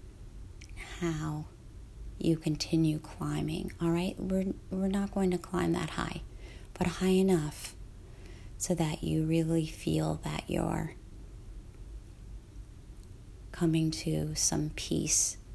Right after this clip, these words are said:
and you're happy with your accomplishment. So continue to climb. Remember, I always think to myself, "It's a friendly tree,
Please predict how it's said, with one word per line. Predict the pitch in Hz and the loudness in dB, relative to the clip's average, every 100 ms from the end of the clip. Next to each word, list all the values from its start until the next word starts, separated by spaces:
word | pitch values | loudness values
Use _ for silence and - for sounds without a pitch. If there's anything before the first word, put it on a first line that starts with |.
| - - - - - - - - - - - - | -12 -12 -12 -14 -14 -14 -14 -12 -14 -14 -14 -4
and | 160 | 0
you're | 156 147 | 0 2
happy | 143 151 - - | 0 0 -4 -2
with | 160 - | -2 -2
your | - | -4
accomplishment. | - - 147 - - - - 156 175 - - - - - - - - - - - - - - - - - - - - - | -4 -6 -6 -6 -6 -6 -2 -2 -2 -6 -10 -14 -16 -16 -14 -14 -14 -14 -14 -14 -14 -14 -12 -12 -12 -12 -12 -12 -6 0
So | - 170 | 2 2
continue | - 175 170 - 170 190 | 2 2 2 -2 2 2
to | 214 | 2
climb. | - 175 160 160 | 0 2 4 4
Remember, | 165 160 165 165 170 170 - - - - - - | 4 4 2 2 -2 -2 -10 -14 -14 -14 -12 -4
I | 170 165 | 2 2
always | 170 165 | 4 4
think | - 165 | 2 0
to | - 170 | -2 -2
myself, | 165 - 156 156 - | 0 0 -2 -8 -10
"It's | - - | -10 -4
a | 165 | -4
friendly | - 147 160 165 165 | 0 2 4 4 2
tree, | - 156 160 160 156 | -2 -2 0 0 -2